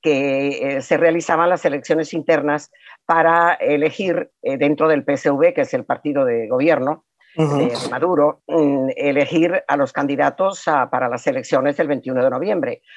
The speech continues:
Speaker 1: a gobernadores, alcaldes y, y, ah, concejales, y,
Speaker 2: Ujú.
Speaker 1: y cual-, y cualquier otra cosa, mm, menor que se, <laughs> que se elige en Venezuela.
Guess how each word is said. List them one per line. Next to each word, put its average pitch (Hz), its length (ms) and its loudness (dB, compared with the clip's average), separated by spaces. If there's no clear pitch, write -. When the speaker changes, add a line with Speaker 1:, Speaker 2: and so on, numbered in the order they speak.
Speaker 1:
a 131 100 0
gobernadores, 127 640 2
alcaldes 143 640 -2
y, 123 500 -6
y, 123 300 -4
ah, 107 340 -4
concejales, 127 760 -4
y, 131 200 -2
Speaker 2:
Ujú. 165 280 4
Speaker 1:
y - 240 -10
cual-, - 280 -2
y 160 120 0
cualquier 165 320 2
otra 175 200 2
cosa, 160 560 2
mm, 120 680 -2
menor 175 460 2
que 165 140 -2
se, 202 160 -2
<laughs> 196 220 -4
que 165 100 -4
se 175 140 2
elige 170 240 -2
en 175 80 -2
Venezuela. 135 580 -4